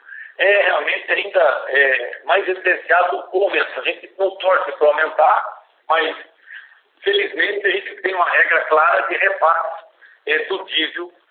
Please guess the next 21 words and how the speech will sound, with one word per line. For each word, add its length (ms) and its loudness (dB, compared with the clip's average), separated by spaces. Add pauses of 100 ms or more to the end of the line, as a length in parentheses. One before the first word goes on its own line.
(180)
quase 300 0
que 140 -4
automático. 680 0 (460)
E 100 -6
hoje, 460 0
só 100 -6
pra 200 0
salientar, 580 0
que 80 0
eu 20 2
acho 140 -2
que 80 -4
é 20 -2
importante, 720 -2 (320)
nós 200 2
temos 240 2
operações 580 0
grandes 500 0
em 60 0
alguns 320 -4
segmentos 580 -2